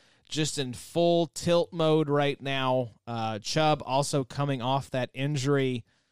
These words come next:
Um, this, to me, and tell me what you think, seems like a guy that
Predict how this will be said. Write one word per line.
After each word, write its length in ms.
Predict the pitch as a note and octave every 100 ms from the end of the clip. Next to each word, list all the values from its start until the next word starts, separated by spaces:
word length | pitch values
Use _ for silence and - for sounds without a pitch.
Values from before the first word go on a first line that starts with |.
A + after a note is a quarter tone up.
| _ _
Um, 440 | B2+ B2+ B2+ B2+ A#2+ B2
this, 440 | B2+ F3 - - - _
to 100 | -
me, 420 | G#3+ C#4+ F3+ G3+ D3
and 180 | C#3 B2+ -
tell 120 | F3+
me 60 | F3+
what 200 | F3 E3
you 80 | F#3+
think, 240 | C#3 A#2+
seems 380 | - F3 F#3 F3
like 200 | E3 D#3
a 40 |
guy 400 | C#3+ C3+ C3+ C3 A#2+
that 320 | B2 A#2+ A2+